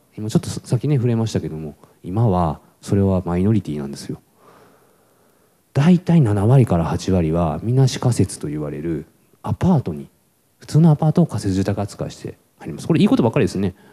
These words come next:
あの、だって、い-、すぐ入れるし、水準も基本的にはね、普段市場で取引されてるようなもんやからええやんと。もうプレハブ仮設なんか、あれですよ、下木の杭ですからね。その上に家乗ってるみたいなもん。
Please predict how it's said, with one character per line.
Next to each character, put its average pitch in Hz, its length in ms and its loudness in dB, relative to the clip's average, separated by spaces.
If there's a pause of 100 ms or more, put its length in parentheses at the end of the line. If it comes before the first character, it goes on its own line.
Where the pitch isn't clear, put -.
(120)
あ 107 100 -2
の、 101 80 -2
だ 101 120 0
っ - 40 -4
て、 85 200 0 (920)
い-、 127 220 -2
す 196 140 4
ぐ 123 80 6
入 92 160 2
れ 87 80 4
る 90 80 0
し、 - 260 -6 (580)
水 208 260 2
準 190 120 6
も 104 100 2
基 196 120 4
本 208 140 6
的 190 160 0
に 131 80 2
は 95 100 0
ね、 113 300 4
普 143 100 -2
段 98 160 0
市 98 140 0
場 104 120 6
で 117 80 6
取 98 160 2
引 104 60 0
さ - 140 0
れ 85 80 2
て 87 80 -2
る 85 40 0
よ 82 40 -2
う - 20 -4
な 80 60 -6
も 87 140 -4
ん 80 40 -4
や 76 80 -6
か 80 100 -6
ら 76 120 -4
え 78 80 -4
え 98 80 2
や 90 100 -2
ん 73 80 -12
と。 - 140 -20 (360)
も 90 180 -10
う - 120 -18
プ - 100 -6
レ 135 60 4
ハ 135 80 4
ブ 139 80 4
仮 175 120 2
設 113 180 2
な 87 80 -2
ん 82 80 -6
か、 78 240 -6 (140)
あ 110 60 -2
れ 120 60 4
で 120 60 2
す 113 100 -2
よ、 78 140 -2 (180)
下 - 200 -2
木 - 160 0
の 131 100 4
杭 170 140 0
で - 80 -4
す - 80 -6
か - 60 -8
ら 69 60 -12
ね。 - 140 -20 (480)
そ - 120 -4
の 160 60 2
上 151 80 4
に 143 120 4
家 101 80 4
乗 87 80 2
っ 78 40 -6
て - 80 -8
る 73 80 -4
み 76 60 -8
た 73 80 -12
い - 20 -10
な 71 60 -12
も 69 60 -16
ん。 - 40 -20